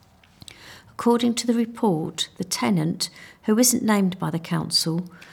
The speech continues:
was buying beer from other suppliers and hadn't paid any rent,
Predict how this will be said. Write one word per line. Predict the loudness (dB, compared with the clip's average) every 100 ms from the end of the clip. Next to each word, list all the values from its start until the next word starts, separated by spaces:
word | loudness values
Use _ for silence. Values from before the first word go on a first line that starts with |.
| -20 -4
was | -2
buying | 2 4 4 0
beer | 2 2 2
from | 0 -4
other | -2 0
suppliers | 0 -2 -2 -2 0 0 0 -2
and | 0 -4
hadn't | -2 -4 -4
paid | -4 -4 -2
any | 0 0
rent, | 0 0 -2 -4